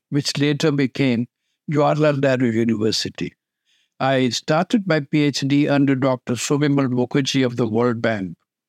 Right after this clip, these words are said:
But in the meanwhile, I got selected for the Air Force,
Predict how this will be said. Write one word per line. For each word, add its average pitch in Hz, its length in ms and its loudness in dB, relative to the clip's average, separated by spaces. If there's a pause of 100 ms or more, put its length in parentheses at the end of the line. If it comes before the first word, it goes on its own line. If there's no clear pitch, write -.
(280)
But 131 180 -2
in 151 160 0
the 175 80 0
meanwhile, 147 600 2 (560)
I 139 200 0
got 143 260 0
selected 127 560 -2
for 143 140 0
the 120 160 -2 (100)
Air 135 140 2
Force, - 560 -4